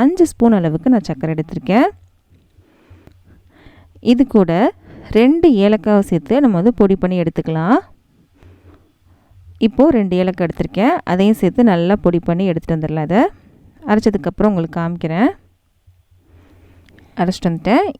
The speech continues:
இது இருக்கட்டும். இப்போ ஒரு பெரிய பாத்திரம் எடுத்துக்கலாம். இதுல ஒரு கப் அளவுக்கு பன்னீர் எடுத்திருக்கேன். துருவுனதுக்கப்புறம் அளந்து எடுத்திருக்கேன். இது கடையில வாங்கின பன்னீர் தான். நீங்க வீட்டிலேயே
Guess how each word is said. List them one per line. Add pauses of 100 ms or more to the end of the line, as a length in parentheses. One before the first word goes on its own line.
இது
இருக்கட்டும். (720)
இப்போ
ஒரு
பெரிய
பாத்திரம்
எடுத்துக்கலாம். (180)
இதுல (220)
ஒரு (100)
கப்
அளவுக்கு (140)
பன்னீர்
எடுத்திருக்கேன். (420)
துருவுனதுக்கப்புறம்
அளந்து
எடுத்திருக்கேன். (1400)
இது (100)
கடையில
வாங்கின
பன்னீர்
தான்.
நீங்க
வீட்டிலேயே